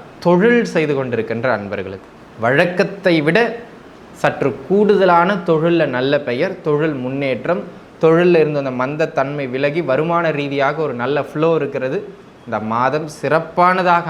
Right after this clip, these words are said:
அமையும் அன்பர்களே, சிறப்பானதாக அமையும். ஆக, தொழில் சார்ந்து நல்ல ஏற்றங்களையும் நல்ல மேன்மைகளையும் பெறுகிறது மாதிரியான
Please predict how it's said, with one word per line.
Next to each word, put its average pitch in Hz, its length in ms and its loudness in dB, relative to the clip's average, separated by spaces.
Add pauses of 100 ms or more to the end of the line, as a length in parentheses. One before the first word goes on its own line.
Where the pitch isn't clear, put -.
அமையும் 104 300 -12
அன்பர்களே, 92 360 -16 (200)
சிறப்பானதாக 127 720 -6
அமையும். 95 260 -16 (640)
ஆக, 123 160 -2 (140)
தொழில் 180 340 4 (160)
சார்ந்து 175 580 4 (600)
நல்ல 170 240 4 (200)
ஏற்றங்களையும் 175 880 -2 (160)
நல்ல 160 240 2 (160)
மேன்மைகளையும் 180 800 -2 (140)
பெறுகிறது 226 580 2 (100)
மாதிரியான 170 640 -2